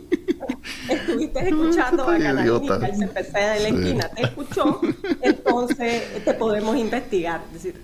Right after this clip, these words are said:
Speaker 1: claro, y tenés siempre el riesgo de que, ah, te van a llevar al Distrito tres.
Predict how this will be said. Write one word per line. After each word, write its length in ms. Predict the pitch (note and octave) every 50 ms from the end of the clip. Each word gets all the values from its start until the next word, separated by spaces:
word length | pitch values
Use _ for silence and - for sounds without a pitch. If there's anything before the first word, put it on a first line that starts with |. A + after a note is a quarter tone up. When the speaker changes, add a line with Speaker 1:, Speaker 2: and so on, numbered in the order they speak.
| -
Speaker 1:
claro, 380 | - G#3+ G3 F3 F3 - F#3 -
y 120 | - A#3+ A#3
tenés 340 | - A3+ G#3 G#3+ G#3+ G#3+ -
siempre 320 | C4+ A3+ A3 A3+ - B3
el 80 | A3+ A3
riesgo 380 | G#3+ A#3 A3 G#3 F#3+ A#3 A3+
de 80 | G#3+ A3
que, 100 | - -
ah, 160 | - G3+ G3+ G3+
te 100 | A3+ G#3+
van 160 | G3+ F#3+ F#3+
a 60 | G3 G3
llevar 340 | F#3 E3+ D#3 D#3+ D#3 D3+ - - - - - - - - - - - -
al 140 | G3 F#3+ F#3
Distrito 480 | F#3 F3 E3+ E3+ E3+ E3 E3+ F3 -
tres. 220 | - D3 C#3 E3